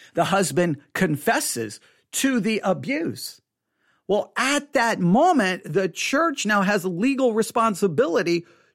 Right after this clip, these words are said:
to report said abuse, and they did not do it. So not only is this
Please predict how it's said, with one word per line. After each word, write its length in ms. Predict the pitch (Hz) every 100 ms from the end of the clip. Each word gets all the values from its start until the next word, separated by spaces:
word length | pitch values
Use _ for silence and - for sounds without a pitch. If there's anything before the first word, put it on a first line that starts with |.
| -
to 200 | 269 233
report 800 | 220 214 - - 302 285 262 -
said 440 | - 254 247 240 -
abuse, 760 | 214 175 285 269 226 196 - - _ _ _ _ _ _ _
and 240 | 185 196 190
they 180 | 190
did 260 | 175 165 185
not 300 | 185 180 -
do 240 | 165 180
it. 300 | 104 - _ _ _ _ _ _
So 240 | - 185
not 420 | 185 190 247 302 -
only 520 | 233 320 285 190 180
is 200 | 170 151
this 260 | 185 -